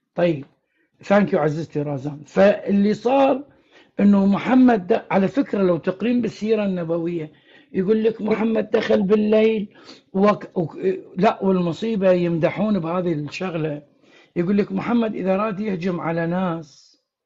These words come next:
يروح بالليل وينتظر الفجر أول ما بيطلع، عشان يضمن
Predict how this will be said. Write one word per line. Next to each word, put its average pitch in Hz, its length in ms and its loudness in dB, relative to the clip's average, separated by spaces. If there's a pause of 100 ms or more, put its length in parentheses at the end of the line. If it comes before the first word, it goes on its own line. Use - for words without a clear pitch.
(760)
يروح 196 260 4
بالليل 226 640 2 (340)
وينتظر 196 680 2
الفجر 185 560 -2
أول 208 360 2
ما 180 120 2
بيطلع، 151 600 -4 (800)
عشان 202 380 4
يضمن 208 480 2